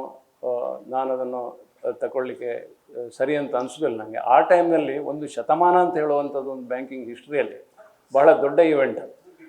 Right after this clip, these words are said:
ಅದಕ್ಕೆ ಒಂದು ಬಿಗ್ ಪಬ್ಲಿಸಿಟಿ ಕೊಡಬೇಕಂತೇಳಿ ಆ ಟೈಮ್ನಲ್ಲಿ ಒಂದು ಡಿಸಿಷನ್ ತಗೊಂಡಿದ್ದಾರೆ. ಆದ್ದರಿಂದ ಅದನ್ನು ಖಂಡಿತವಾಗಿ ಒಳ್ಳೆ ದೃಷ್ಟಿಯಿಂದ,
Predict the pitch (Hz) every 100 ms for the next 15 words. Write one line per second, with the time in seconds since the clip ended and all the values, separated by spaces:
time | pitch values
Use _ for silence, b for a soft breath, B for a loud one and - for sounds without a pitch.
0 | - 139 175 180 165 160 135 160 - 151
1 | 147 180 185 175 - 151 156 151 147 147
2 | 143 156 - 123 135 175 160 156 139 143
3 | 147 - - 175 147 147 165 151 160 127
4 | 117 107 - _ _ _ _ - - 175
5 | 180 175 165 147 160 160 160 160 160 320
6 | - _ _ _ _ _ _ _ - 143
7 | 175 185 175 175 170 131 151 165 180 170
8 | - 147 151 - 185 185 175